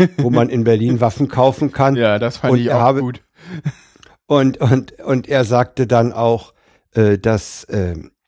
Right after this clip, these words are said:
Speaker 1: Darknet ist das Bahnhofsviertel
Speaker 2: Des Internets.
Speaker 1: im Internet.
Speaker 2: Ja.
Speaker 1: Und, und was ich so irre fand, die hatten, die hatten dann, äh, pa-, äh, sowieso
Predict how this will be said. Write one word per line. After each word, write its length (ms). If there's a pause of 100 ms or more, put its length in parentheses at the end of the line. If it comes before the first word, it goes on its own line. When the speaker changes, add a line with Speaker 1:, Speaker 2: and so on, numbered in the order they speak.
(920)
Speaker 1:
Darknet 440
ist 120
das 160
Bahnhofsviertel 880 (380)
Speaker 2:
Des 220
Internets. 680
Speaker 1:
im 120
Internet. 560
Speaker 2:
Ja. 380
Speaker 1:
Und, 340 (340)
und 200
was 160
ich 140
so 100
irre 240
fand, 260
die 120
hatten, 320
die 120
hatten 240
dann, 280
äh, 440 (1200)
pa-, 160 (120)
äh, 180
sowieso 640